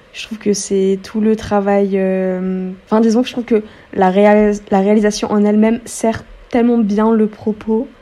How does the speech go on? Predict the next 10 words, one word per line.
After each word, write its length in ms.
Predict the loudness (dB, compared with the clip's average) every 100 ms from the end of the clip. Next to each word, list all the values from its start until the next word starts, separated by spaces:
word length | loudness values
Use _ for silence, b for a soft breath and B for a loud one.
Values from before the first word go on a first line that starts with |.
| -14
du 120 | -8 -8
film. 440 | -8 -4 -2 -2 -4 -2
Euh, 160 | -2
tout 200 | -2 -4
le 40 | -8
travail, 520 | -4 -2 0 2 2
euh... 420 | 0 0 -2 -4 -8 -14 -6
des 160 | -4
plans, 520 | -4 -2 0 2 2 0
du... 480 | -2 -6 -8 -10